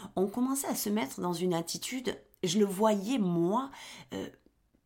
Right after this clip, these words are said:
pas la même que la première. La première fois, c'était, on plaisantait, mais ça restait un peu rigide. Allez, on fait plaisir, hello, on joue le jeu. La deuxième fois, c'est, et si, et si je le faisais moi aussi ?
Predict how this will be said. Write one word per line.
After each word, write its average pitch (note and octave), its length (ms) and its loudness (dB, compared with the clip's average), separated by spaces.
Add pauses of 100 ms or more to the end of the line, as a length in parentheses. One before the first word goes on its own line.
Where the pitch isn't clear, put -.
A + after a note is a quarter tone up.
pas - 180 2
la - 60 -2
même G#3 200 6
que G3+ 100 -2
la F3 120 4
première. E3 340 -2
La F3 120 2
première A3+ 280 -2
fois, D4+ 140 -4
c'était, G3+ 320 -2 (380)
on G3+ 200 4
plaisantait, A#3+ 520 0
mais C4+ 100 4
ça F#3+ 140 -2
restait F#3 220 -2
un F#3+ 60 2
peu F#3+ 120 -2
rigide. F3 340 0
Allez, E3+ 160 6
on D#3+ 100 4
fait F3 140 -2
plaisir, F#3+ 320 0
hello, G3 220 2
on F#3+ 120 4
joue F3+ 160 -4
le E3 140 0
jeu. C#3+ 160 -2
La D#3 140 2
deuxième B3+ 360 2
fois, A#3+ 280 2 (420)
c'est, - 320 0 (440)
et G#3+ 60 0
si, D#4 440 0 (420)
et A3+ 80 -2
si D4+ 320 2
je G3 160 2
le F3+ 100 6
faisais F3 360 -2
moi D3 240 0
aussi ? - 360 -6